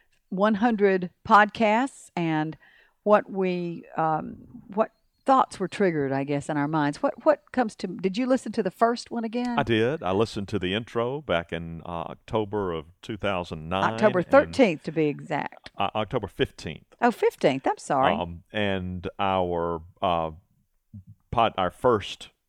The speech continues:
Speaker 2: numbered podcast, number double oh one, dealing with the deer fence.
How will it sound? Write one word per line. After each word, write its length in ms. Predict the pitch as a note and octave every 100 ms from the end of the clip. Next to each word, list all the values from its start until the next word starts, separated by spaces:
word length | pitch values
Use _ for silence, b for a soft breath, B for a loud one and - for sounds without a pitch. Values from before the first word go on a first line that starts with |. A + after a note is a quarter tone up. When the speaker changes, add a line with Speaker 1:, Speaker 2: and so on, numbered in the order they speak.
| _ _ -
Speaker 2:
numbered 640 | G#2+ A#2 F#2+ F2 E2 D2+
podcast, 640 | F#2+ E2+ D2+ F2+ E2+ E2+ F#2+
number 280 | E2+ E2
double 300 | D#2 F2+ E2
oh 80 | D#2+
one, 460 | D#2+ E2+ E2 D#2 D#2
dealing 300 | E2+ E2 D#2
with 100 | D2+
the 80 | D#2
deer 220 | F#2 F2
fence. 340 | - E2 C#2